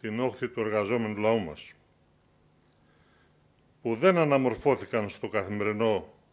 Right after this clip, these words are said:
αναμορφωτήριο και εξακολουθούν να οραματίζονται, α, οραματίζονται και άλλοι να παλεύουν για το τελικό θρίαμβο των ιδεών μας.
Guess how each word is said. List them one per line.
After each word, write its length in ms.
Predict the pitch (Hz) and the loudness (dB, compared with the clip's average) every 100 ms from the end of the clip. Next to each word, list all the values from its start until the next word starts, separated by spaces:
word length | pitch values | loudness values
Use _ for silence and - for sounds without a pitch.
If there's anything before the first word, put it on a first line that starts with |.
| _ - | _ -6
αναμορφωτήριο 1000 | 110 101 92 82 80 - 131 147 143 139 - _ _ _ _ _ _ _ _ _ _ _ | -4 -4 -8 -10 -10 -4 0 2 0 -4 -20 _ _ _ _ _ _ _ _ _ _ _
και 100 | - | -6
εξακολουθούν 680 | 117 - 131 120 127 127 170 | -6 -2 -2 0 0 0 -2
να 120 | 151 | 2
οραματίζονται, 760 | 131 127 120 117 151 151 147 - - | 2 2 2 -2 0 -2 -4 -10 -4
α, 160 | 120 127 | -2 0
οραματίζονται 1080 | 110 110 117 113 110 - 151 160 156 165 160 | -2 -2 -2 -2 -6 -4 -4 -2 -2 -2 -2
και 180 | 127 123 | 0 2
άλλοι 200 | 131 131 | 2 2
να 160 | 123 | 0
παλεύουν 540 | 107 113 127 127 131 127 - - _ _ _ _ _ | 0 0 2 0 -2 -6 -18 -20 _ _ _ _ _
για 180 | - 113 | -4 -4
το 120 | 113 | -2
τελικό 480 | 113 113 110 135 131 | -4 -4 -2 0 -2
θρίαμβο 720 | 110 131 131 113 127 135 131 - | 0 0 0 0 0 0 -4 -4
των 140 | 117 | -2
ιδεών 300 | 131 139 143 | 4 4 4
μας. 420 | 110 82 - - | 2 -4 -12 -16